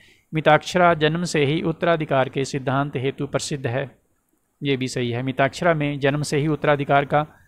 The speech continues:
उल्लेख है। पुत्र के जन्म होते ही उसका पिता की संपत्ति में अधिकार हो जाता है, ऐसा उल्लेख मिताक्षरा में किया गया है।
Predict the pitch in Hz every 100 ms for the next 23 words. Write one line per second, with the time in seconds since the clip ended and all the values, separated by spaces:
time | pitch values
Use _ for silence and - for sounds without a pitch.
0 | _ _ 160 143 147 156 156 156 - _
1 | - 170 180 160 139 131 151 160 160 _
2 | _ 160 151 185 165 170 175 185 - 143
3 | - 151 175 156 135 156 151 147 147 135
4 | 135 156 143 143 143 139 135 135 156 156
5 | 165 135 - 175 147 135 135 - 147 143
6 | 139 - 170 139 131 151 _ 160 131 120
7 | 120 117 113